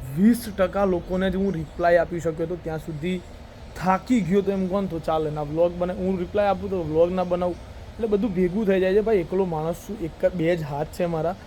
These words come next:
બરાબર, એક જ મોઢું છે કે જેને બે આંખો છે, એનાથી હું જોઈ શકું છું, બોલી શકું છું, કોકને કહી શકું છું, હાથથી ટાઈપિંગ કરી શકું છું,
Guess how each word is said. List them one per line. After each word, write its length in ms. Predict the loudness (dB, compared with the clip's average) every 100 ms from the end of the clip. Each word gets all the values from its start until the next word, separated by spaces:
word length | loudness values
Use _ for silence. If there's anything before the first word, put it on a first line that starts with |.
| -18 -10 -2
બરાબર, 280 | 0 2
એક 200 | 0 0
જ 80 | 0
મોઢું 460 | 0 -4 -2 0 0
છે 180 | 0 -4 -6 -16 -8
કે 100 | -4
જેને 320 | 2 2 2
બે 140 | 2 2
આંખો 360 | 2 4 4
છે, 100 | 6
એનાથી 240 | 4 2 2
હું 160 | -2
જોઈ 220 | 0 0 2
શકું 300 | 0 -2 -4
છું, 180 | -2
બોલી 180 | -2 -2
શકું 320 | -2 0 -2
છું, 100 | -2
કોકને 240 | -4 -4 -2
કહી 200 | 0 0
શકું 260 | 0 -4
છું, 120 | -2 -2
હાથથી 260 | -2 -2
ટાઈપિંગ 360 | 0 -2 -2 -2
કરી 160 | 0 0
શકું 240 | -2
છું, 80 | -6